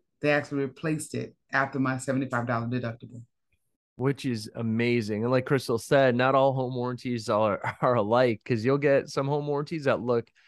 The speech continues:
Speaker 2: every, for every reason not to fulfill a claim if something goes wrong.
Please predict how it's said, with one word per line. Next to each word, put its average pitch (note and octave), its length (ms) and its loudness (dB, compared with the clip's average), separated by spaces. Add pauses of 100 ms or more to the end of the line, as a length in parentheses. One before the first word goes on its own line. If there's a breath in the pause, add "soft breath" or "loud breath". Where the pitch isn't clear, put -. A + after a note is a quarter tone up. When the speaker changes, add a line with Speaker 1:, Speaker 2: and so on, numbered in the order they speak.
(540 soft breath)
Speaker 2:
every, D#3 520 2
for - 220 0
every C#3 300 2
reason A#2 580 0 (120)
not A#2+ 580 2
to A#2 520 0
fulfill A#2 440 0
a G#2 40 -2
claim F2 480 -4
if A#2+ 200 -2
something A#2 340 0
goes G#2+ 240 0
wrong. F#2+ 340 -2